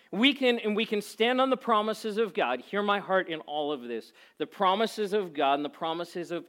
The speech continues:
of His Word are promises for us to claim. But I'm gonna speak to a little bit of our Christian culture in a few minutes and, and how sometimes we get that backwards. Little, a little tidbit.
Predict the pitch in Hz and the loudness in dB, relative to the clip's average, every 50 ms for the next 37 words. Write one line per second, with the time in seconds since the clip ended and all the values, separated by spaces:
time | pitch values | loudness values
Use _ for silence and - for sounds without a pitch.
0 | - - - 160 156 143 139 160 151 139 139 135 147 143 135 135 131 131 - - | -16 -14 -8 -8 -8 -8 -8 -10 -10 -8 -6 -6 -4 -4 -2 -4 -4 -6 -8 -16
1 | - _ _ - - - 190 185 196 202 208 202 - - 208 190 - - - - | -20 _ _ -14 -4 2 4 4 4 4 0 -4 -4 -6 -6 -6 -6 -10 -12 -10
2 | - - 165 156 - - - - 151 - - - _ - 180 170 156 135 117 110 | -8 -6 -8 -8 -8 -12 -18 -20 -20 -20 -20 -20 _ -10 -8 -6 -6 -6 -8 -10
3 | 104 117 - _ _ _ _ _ _ _ _ _ _ _ _ _ _ _ _ _ | -14 -18 -20 _ _ _ _ _ _ _ _ _ _ _ _ _ _ _ _ _
4 | _ _ _ _ - - 170 180 220 254 247 226 - - - - 226 240 247 233 | _ _ _ _ -6 0 2 4 4 4 4 2 0 -4 -6 -2 0 0 0 -2
5 | - - 220 180 180 180 185 196 208 208 180 196 185 180 156 180 156 - - - | -4 -4 -2 0 2 2 4 4 2 2 2 0 0 0 0 0 -2 -4 -8 -10
6 | - 214 - - - 196 165 - - - 185 185 180 - 170 156 139 135 131 _ | -12 -10 -10 -8 -10 -10 -10 -8 -6 -6 -6 -6 -6 -6 -6 -4 -4 -4 -8 _
7 | _ _ _ _ - 165 165 151 - - 180 165 160 160 170 170 165 143 - - | _ _ _ _ -10 -6 -6 -6 -8 -6 -6 -6 -4 -2 -2 0 -2 -2 -4 -6
8 | - 160 147 151 147 156 160 - - 170 175 175 - - 196 196 190 - 196 180 | -8 -8 -6 -6 -6 -8 -8 -6 -2 -2 -2 -2 -4 -6 -8 -8 -6 -6 -6 -8
9 | 165 - 160 156 135 151 160 156 151 139 131 - _ - 151 139 151 147 - - | -8 -8 -10 -8 -6 -6 -8 -6 -6 -8 -8 -8 _ -10 -8 -8 -8 -8 -12 -12
10 | 147 123 113 104 95 - - - - - - _ _ _ _ _ _ _ _ _ | -12 -12 -12 -12 _ -20 -20 -20 -20 -20 -20 _ _ _ _ _ _ _ _ _
11 | _ _ _ _ _ _ _ _ _ _ _ _ _ _ _ - - 165 165 160 | _ _ _ _ _ _ _ _ _ _ _ _ _ _ _ -4 0 2 2 2
12 | - 156 160 165 151 147 151 - 208 196 196 180 156 135 120 - | 0 0 0 0 0 -2 -2 -6 -6 -6 -4 -4 -4 -4 -4 -6